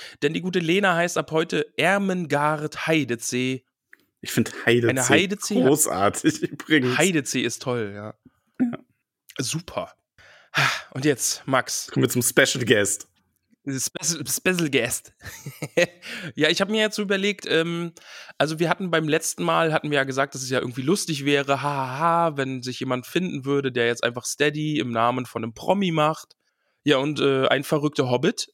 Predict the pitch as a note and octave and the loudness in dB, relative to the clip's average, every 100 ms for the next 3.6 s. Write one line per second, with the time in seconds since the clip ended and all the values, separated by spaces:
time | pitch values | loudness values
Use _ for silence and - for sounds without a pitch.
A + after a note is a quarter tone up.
0 | _ - - C#3+ E3 F3 D3+ C3+ - _ | _ -6 -4 -4 -6 -6 -6 -4 -4 _
1 | B2 C#3 - D4+ F#4+ F#4+ _ _ _ _ | 0 0 0 0 0 -2 _ _ _ _
2 | _ _ C#3+ F#3+ G#3 - - D3+ D#3+ D#3 | _ _ 0 2 0 -4 -2 0 0 0
3 | D#3+ A#3 A3+ - E4 | -2 -2 -4 -4 -4